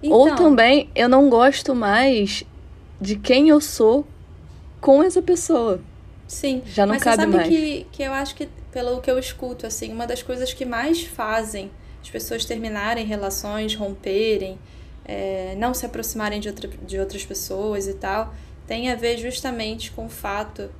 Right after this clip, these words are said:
Speaker 2: de você, não é nem de, tipo, "Ah, é, quem eu sou quando eu tô com essa pessoa", mas de não se encontrar nessa pessoa.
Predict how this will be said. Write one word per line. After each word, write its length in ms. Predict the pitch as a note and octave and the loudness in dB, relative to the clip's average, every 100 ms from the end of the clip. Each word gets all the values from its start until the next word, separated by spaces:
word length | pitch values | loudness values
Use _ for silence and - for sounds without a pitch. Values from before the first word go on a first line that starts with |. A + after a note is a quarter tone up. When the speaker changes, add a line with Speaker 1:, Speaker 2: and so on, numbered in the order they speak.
| - - - | -20 -20 -16
Speaker 2:
de 160 | - G#3+ | -12 -8
você, 680 | G#3+ G#3+ - - G3+ G#3 - | -6 -6 -6 -6 -6 -6 -6
não 140 | A3 | -6
é 40 | A3 | -4
nem 200 | A#3+ C#4+ | 0 0
de, 360 | C#4 C4+ C4 | 0 -4 -4
tipo, 480 | B3+ - A#3 A3+ G#3 | -6 -8 -10 -8 -8
"Ah, 380 | A3+ A3+ A3 G#3 - - - - - - | -4 -2 -2 -4 -14 -20 -20 -20 -18 -12
é, 540 | G3+ G3+ G3 G3 G3+ - - - - | -8 -6 -6 -6 -8 -14 -20 -20 -10
quem 280 | A#3 A#3+ | -8 -4
eu 140 | B3 A#3 | -4 -6
sou 300 | - A#3 A#3 | -8 -6 -6
quando 160 | A#3+ | -6
eu 80 | A#3 | -6
tô 100 | A#3 | -8
com 100 | A#3 | -10
essa 160 | A3+ A#3 | -10 -10
pessoa", 460 | - A3 - G3+ | -10 -10 -8 -6
mas 180 | G3+ G#3+ | -4 -4
de 80 | A3+ | -4
não 300 | A3+ B3+ C4+ - - | -4 -2 -4 -8 -12
se 220 | - C4+ | -4 0
encontrar 600 | C#4+ C#4+ C4+ B3+ A3+ A3+ | 0 0 -6 -6 -6 -6
nessa 220 | A3+ A3+ | -6 -10
pessoa. 460 | A3 A3 G3+ F#3+ | -12 -10 -10 -10